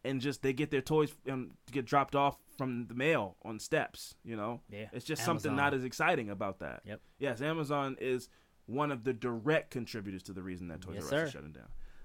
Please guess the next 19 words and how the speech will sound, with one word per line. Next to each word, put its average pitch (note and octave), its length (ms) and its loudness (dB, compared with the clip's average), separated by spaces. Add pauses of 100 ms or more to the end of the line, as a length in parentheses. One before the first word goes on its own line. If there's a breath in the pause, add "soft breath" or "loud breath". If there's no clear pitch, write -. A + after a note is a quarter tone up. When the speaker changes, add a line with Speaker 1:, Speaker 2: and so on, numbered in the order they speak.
(120)
Speaker 1:
Um, A2+ 440 2 (760)
the D3 80 -2
company's A3 460 6
bankruptcy C#3+ 720 4 (200 soft breath)
follows D#3 320 8
the C3 80 2
boom E3+ 300 6
of B2+ 100 2
online F#3+ 460 6
retailers B2+ 560 4
where B2 100 2
shoppers D#3 400 4
could C#3+ 200 0
purchase D3+ 420 2 (360 soft breath)
com-, D3+ 300 -2
uh, G#2+ 280 -6
competitively F#3+ 720 6
priced E3 300 4
toys C#3+ 360 4